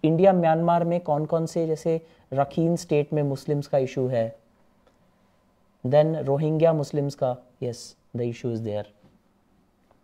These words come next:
Try to find out some of the background of Aung San Suu Kyi। She is a Nobel Peace Prize winner। काफ़ी साल तक ये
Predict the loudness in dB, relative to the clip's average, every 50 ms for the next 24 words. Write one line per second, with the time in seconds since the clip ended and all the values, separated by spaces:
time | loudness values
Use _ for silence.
0 | _ _ _ _ _ _ _ -20 -20 _ _ _ _ _ _ _ _ 4 4 4
1 | 4 2 2 2 2 4 6 4 4 4 2 2 2 2 2 2 2 2 4 6
2 | 6 4 4 4 4 2 4 2 0 2 2 2 2 2 0 0 0 0 0 -2
3 | -2 -4 -4 -4 -2 -4 -4 -4 -4 -8 _ _ _ _ _ _ _ _ -8 -2
4 | 0 2 4 4 4 6 4 4 6 6 6 4 4 4 2 0 0 0 0 0
5 | 2 2 2 0 0 -2 -2 -4 -6 -14 _ _ _ _ _ _ _ _ _ _
6 | _ _ _ -10 -10 -10 -12 _ _ _ _ _ _ _ _ _ _ _ -20 -20
7 | -20 _ _ 2 4 4 4 4 2 4 6 6 6 6 4 2 0 2 2 2
8 | 2 2 0 -4